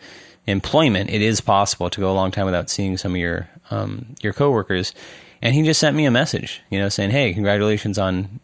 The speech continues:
on getting to fifty-one episodes." And, uh, it was just really touching that he continued to listen. And, uh, I wanna extend that gratitude, uh, to the people who continue to listen,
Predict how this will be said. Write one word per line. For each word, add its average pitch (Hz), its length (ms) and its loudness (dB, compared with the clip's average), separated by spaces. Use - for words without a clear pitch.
on 92 300 -2
getting 98 260 -4
to 98 80 -2
fifty-one 101 480 -2
episodes." 92 540 -2
And, 113 300 2
uh, 95 380 4
it 113 100 2
was 113 140 2
just 110 160 0
really 101 180 2
touching 104 400 0
that 92 140 -2
he 110 120 -4
continued 95 540 -2
to - 100 -2
listen. 107 440 -2
And, 98 340 0
uh, 92 340 2
I 104 120 0
wanna 104 180 0
extend 101 600 -2
that 98 160 2
gratitude, 95 640 0
uh, 92 200 0
to - 120 -6
the 95 80 -2
people 95 240 -2
who 98 160 -2
continue 98 400 -2
to 98 120 -6
listen, 95 460 -2